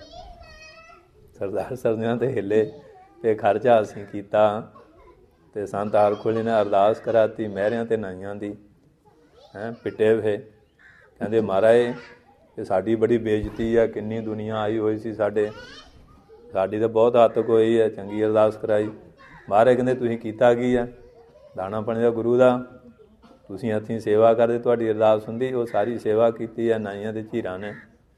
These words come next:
ਉਹਨਾਂ ਦੀ ਅਰਦਾਸ ਕਰਨੀ ਜਿੰਨੀ ਸੇਵਾ ਕੀਤੀ ਹੈ।" ਫਿਰ ਤਾਂ ਇਹ ਲਗਾ, ਫਿਰ ਕਹਿਣ ਲੱਗੇ, "ਮਹਾਰਾਜ ਹੁਣ ਫੇਰ ਮੌਕਾ ਦਿਓ।" ਕਹਿੰਦੇ, ਸਰਦਾਰ ਆਪ ਬਾਲਣ ਪਾੜਨ,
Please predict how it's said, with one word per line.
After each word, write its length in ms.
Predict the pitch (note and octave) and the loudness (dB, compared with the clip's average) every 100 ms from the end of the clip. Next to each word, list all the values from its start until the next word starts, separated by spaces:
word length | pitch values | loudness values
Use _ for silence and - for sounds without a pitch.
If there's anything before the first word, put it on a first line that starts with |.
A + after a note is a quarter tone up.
| _ _ _ _ _ _ - _ | _ _ _ _ _ _ -20 _
ਉਹਨਾਂ 220 | F#2+ A#2 | -6 -2
ਦੀ 140 | B2+ C3 | 2 6
ਅਰਦਾਸ 260 | B2+ A2+ | 6 4
ਕਰਨੀ 260 | A2 A2+ C3 | 2 -2 -2
ਜਿੰਨੀ 200 | C3+ C3+ | -4 -2
ਸੇਵਾ 260 | C3 A#2+ A#2+ | 2 2 2
ਕੀਤੀ 320 | A#2+ A#2+ B2 | 0 -4 -6
ਹੈ।" 60 | B2 - - - _ _ _ - - _ _ _ _ - - | -6 -12 -20 -20 _ _ _ -20 -20 _ _ _ _ -14 -6
ਫਿਰ 120 | G2+ | 0
ਤਾਂ 140 | G#2 A2 | 4 6
ਇਹ 160 | G#2+ | 4
ਲਗਾ, 400 | G2+ G#2 A2 A2+ A#2 - - _ _ _ _ _ - - | 2 4 6 4 0 -16 -20 _ _ _ _ _ -18 -2
ਫਿਰ 220 | G#2+ A2 | 0 2
ਕਹਿਣ 320 | A#2 A2+ B2 | 0 -2 0
ਲੱਗੇ, 340 | A#2+ A2+ A2 F#2+ - _ _ G2+ | -2 -2 -6 -8 -18 _ _ -2
"ਮਹਾਰਾਜ 220 | A2 A#2 | 0 2
ਹੁਣ 180 | G#2+ G#2 | -2 -6
ਫੇਰ 220 | G#2 G#2 | -2 -2
ਮੌਕਾ 380 | G#2+ G#2 A2 A2 | -2 0 2 2
ਦਿਓ।" 380 | A2+ A2 A2 - _ _ _ _ _ _ | 4 2 2 -10 _ _ _ _ _ _
ਕਹਿੰਦੇ, 300 | G#2+ A#2 B2 | -4 -2 -2
ਸਰਦਾਰ 500 | B2 G#2 G2+ G2+ G#2 | -2 -2 2 4 6
ਆਪ 220 | G#2+ G#2 | 4 4
ਬਾਲਣ 380 | G2+ F#2+ G#2 G#2+ | 0 0 -4 -6
ਪਾੜਨ, 460 | A2 A#2+ A#2+ A#2 | 4 4 4 -4